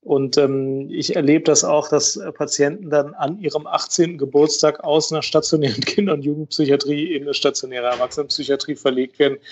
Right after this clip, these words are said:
weil es achtzehn, äh, da denkt man sich auch, ja, ist richtig. Ähm, und, ähm,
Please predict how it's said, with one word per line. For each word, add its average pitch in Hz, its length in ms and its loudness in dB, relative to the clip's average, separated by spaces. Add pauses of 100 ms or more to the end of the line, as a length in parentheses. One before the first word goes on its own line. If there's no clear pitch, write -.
(260)
weil 131 200 6
es 131 140 4
achtzehn, 151 560 0 (420)
äh, 143 200 2
da 131 140 2
denkt 143 240 -4
man 131 120 -6
sich 139 180 0
auch, 135 300 2
ja, 135 880 0
ist 131 240 -4
richtig. 143 480 2 (480)
Ähm, 135 680 2 (120)
und, 127 300 2
ähm, 131 480 2